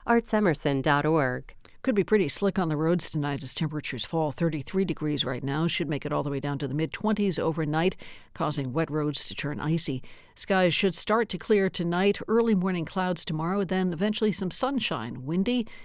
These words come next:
Speaker 2: just about freezing for a high. Thursday, the sun shines back. Temperatures about thirty degrees.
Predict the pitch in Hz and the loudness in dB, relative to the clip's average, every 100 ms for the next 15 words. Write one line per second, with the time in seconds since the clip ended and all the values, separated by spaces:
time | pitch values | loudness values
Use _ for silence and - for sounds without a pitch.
0 | - - - 180 175 - 214 220 185 156 | -6 -4 -2 0 -2 -2 -2 0 0 -2
1 | - 135 120 151 180 196 - - 202 196 | -4 -6 -2 0 0 -2 -10 -8 0 0
2 | 180 151 131 - 196 196 - 175 165 - | 0 -4 -4 -4 -2 -2 -2 -2 -2 -2
3 | 156 196 - - 147 - 139 135 135 151 | -2 -2 -6 -6 -6 -6 -6 -4 -2 -4
4 | - - 165 143 - - 113 - - | -4 -4 -4 -4 -8 -8 -8 -4 -4